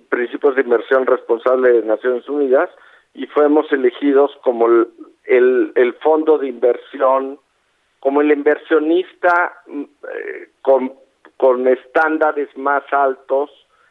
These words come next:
en toda Hispanoamérica con respecto de responsabilidad social, responsabilidad ambiental y gobierno corporativo.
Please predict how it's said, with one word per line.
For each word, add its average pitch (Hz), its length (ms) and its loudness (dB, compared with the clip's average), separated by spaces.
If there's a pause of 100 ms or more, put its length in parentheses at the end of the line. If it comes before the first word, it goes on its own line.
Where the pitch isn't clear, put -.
(180)
en 123 260 -8
toda 147 260 2
Hispanoamérica 127 1000 -2
con 117 160 -4
respecto 120 640 -2
de 113 500 2 (140)
responsabilidad 117 920 -2
social, 120 420 -2
responsabilidad 113 680 -2
ambiental 110 460 -2
y 110 60 -8
gobierno 104 380 -2
corporativo. 90 640 -8